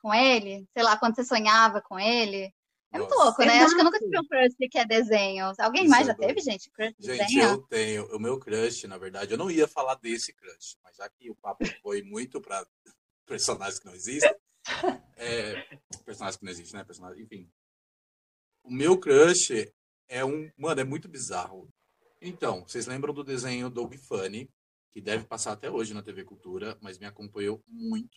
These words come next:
Speaker 2: na minha infância e ali, talvez, pré-adolescência. E, meu, não é no Doug, não é no Skitter, que eu acho que é Skitter o nome do amigo dele. Tinha Pátio Maionese. Gente, que desenho incrível. E aí,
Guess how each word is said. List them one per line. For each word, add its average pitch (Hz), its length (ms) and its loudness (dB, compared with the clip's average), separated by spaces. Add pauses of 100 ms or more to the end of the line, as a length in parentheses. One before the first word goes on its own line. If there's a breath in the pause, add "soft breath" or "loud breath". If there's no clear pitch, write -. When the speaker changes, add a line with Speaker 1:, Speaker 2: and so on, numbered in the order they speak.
Speaker 2:
na 226 100 -20
minha 101 160 -20
infância 107 760 -12
e 98 240 -20 (160)
ali, - 320 -20
talvez, 90 340 -20
pré-adolescência. - 1000 -18
E, 123 100 -20
meu, 127 340 -6 (120)
não 127 240 -12
é 123 100 -12
no 117 120 -16
Doug, 92 320 -16 (160)
não 123 200 -16
é 123 80 -14
no 117 80 -20
Skitter, 101 540 -14
que - 60 -20
eu 92 40 -20
acho - 140 -20
que - 60 -20
é 92 40 -20
Skitter 98 420 -18
o - 40 -20
nome - 180 -20
do 92 120 -20
amigo - 240 -20
dele. - 320 -20 (580)
Tinha 117 220 -8
Pátio 110 340 -10
Maionese. 107 400 -10
Gente, 127 280 -10
que 135 120 -20
desenho 165 260 -10
incrível. - 400 -18
E 147 140 -2
aí, 143 420 -4